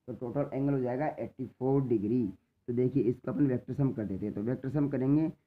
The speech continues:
तो पी आई स्क्वायर प्लस पी एफ़ स्क्वायर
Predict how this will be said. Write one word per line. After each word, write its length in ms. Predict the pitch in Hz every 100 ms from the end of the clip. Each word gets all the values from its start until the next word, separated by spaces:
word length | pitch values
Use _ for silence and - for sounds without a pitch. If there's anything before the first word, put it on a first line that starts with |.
| _ -
तो 40 |
पी 300 | 139 - 156 -
आई 240 | 127 139
स्क्वायर 420 | 139 - 143 151
प्लस 260 | 143 135 131 - -
पी 140 | 165
एफ़ 260 | 139 143 123
स्क्वायर 640 | - _ 135 139 147 135